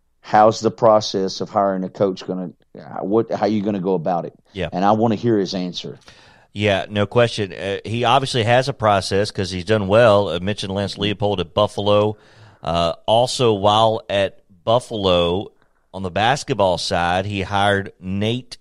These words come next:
Speaker 2: Oates. And if that name
Speaker 1: Yep.
Speaker 2: sounds familiar, it's because he's the current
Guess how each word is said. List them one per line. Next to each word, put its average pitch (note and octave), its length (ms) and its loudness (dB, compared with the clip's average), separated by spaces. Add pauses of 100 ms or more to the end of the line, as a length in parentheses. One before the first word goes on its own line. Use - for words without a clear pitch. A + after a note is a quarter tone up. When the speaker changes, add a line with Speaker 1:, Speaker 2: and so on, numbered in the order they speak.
Speaker 2:
Oates. - 520 0 (420)
And F2 140 -4
if E2 60 -8
that G#2+ 180 0
name A2 160 2
Speaker 1:
Yep. G#2 80 -4
Speaker 2:
sounds A2 340 0
familiar, A2 460 2
it's - 240 -6
because A2+ 500 -2
he's A2+ 180 -6
the - 120 -8
current D3+ 280 -2